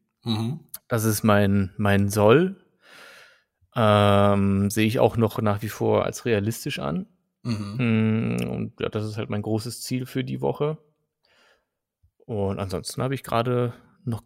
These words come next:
Speaker 2: gar nicht so viel mehr zu tun. Der
Speaker 1: Wie
Speaker 2: Rest
Speaker 1: viel,
Speaker 2: ergibt sich irgendwie.
Speaker 1: wie viel insgesamt, wie viele Kunden insgesamt würdest du dann anpeilen für so eine Reise?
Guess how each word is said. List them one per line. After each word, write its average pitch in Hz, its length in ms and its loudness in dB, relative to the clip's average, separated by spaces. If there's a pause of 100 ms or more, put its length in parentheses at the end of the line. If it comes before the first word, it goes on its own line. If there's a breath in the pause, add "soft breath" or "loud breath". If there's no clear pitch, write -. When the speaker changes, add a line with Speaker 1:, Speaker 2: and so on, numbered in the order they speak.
Speaker 2:
gar 95 280 -6
nicht 127 240 -8
so 147 760 -4
viel 67 300 -2
mehr 65 260 0
zu - 140 -6
tun. 107 300 -4 (500)
Der 131 100 6
Speaker 1:
Wie 156 40 4
Speaker 2:
Rest - 120 4
Speaker 1:
viel, - 100 2
Speaker 2:
ergibt 131 180 -8
sich - 100 -8
irgendwie. - 440 -6
Speaker 1:
wie 131 220 -6
viel 151 360 -4
insgesamt, 143 760 0
wie 139 80 -10
viele 139 140 -8
Kunden 139 220 -10
insgesamt 131 540 2
würdest 143 300 -6
du 131 40 -12
dann 120 160 -2
anpeilen 127 520 -4
für 143 100 -14
so 143 100 -12
eine 139 140 -12
Reise? 139 360 -10